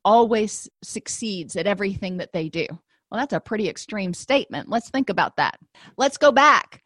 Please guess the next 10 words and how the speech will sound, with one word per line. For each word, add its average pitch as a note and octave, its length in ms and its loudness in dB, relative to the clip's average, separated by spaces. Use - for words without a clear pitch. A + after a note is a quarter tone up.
and A#3 180 0
say, A3+ 480 4
what B3+ 300 -2
do C#4+ 100 0
we A#3 160 -2
know? A3 420 0
Okay, G3 220 -2
the E3+ 100 -6
facts - 500 0
are, E3 360 2